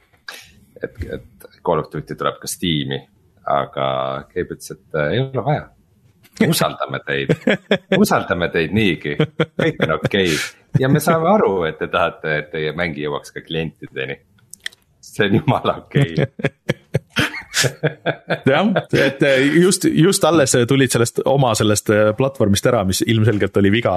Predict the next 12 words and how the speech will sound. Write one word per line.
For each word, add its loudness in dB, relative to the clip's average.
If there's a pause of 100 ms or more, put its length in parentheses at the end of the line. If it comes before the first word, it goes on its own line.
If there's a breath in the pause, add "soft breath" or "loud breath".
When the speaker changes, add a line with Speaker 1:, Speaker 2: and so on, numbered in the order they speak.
(120)
Speaker 2:
on 0
ju, 0
algusest -2
peale, 0
et, -4
eh, 0
aga, 0 (1400)
aga 2
see 4
on 6
kõik 2
ikka, 4